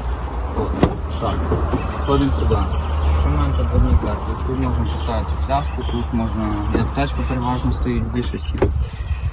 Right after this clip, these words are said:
По стандарту тут маємо таку от тему. Я тут вже вісім маску там відкрив. Тут під сідушками по стандарту в будь-якому бусі така тема є. Є, як це все називає?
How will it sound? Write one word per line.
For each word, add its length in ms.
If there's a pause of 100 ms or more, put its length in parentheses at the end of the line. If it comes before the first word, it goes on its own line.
(840)
По 140
стандарту 600
тут 140
маємо 260 (180)
таку 120
от 160
тему. 360 (960)
Я 60
тут 100
вже 360
вісім 260
маску 240 (100)
там 120
відкрив. 420 (640)
Тут 120
під 140
сідушками 540
по 60
стандарту 460
в 40
будь-якому 440
бусі 280
така 200
тема 240
є. 240 (1500)
Є, 300 (800)
як 220
це 60
все 160
називає? 500